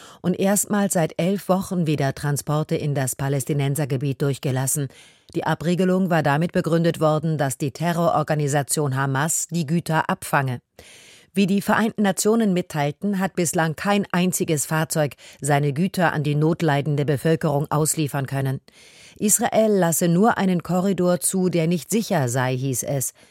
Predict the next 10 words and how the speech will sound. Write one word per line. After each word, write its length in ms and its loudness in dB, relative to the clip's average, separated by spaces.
Der 160 2
uno 220 4
zufolge 580 0
wären 260 0
mindestens 480 0
fünfhundert 600 0
Lastwagenladungen 1120 0
pro 180 -2
Tag 340 0
nötig, 440 0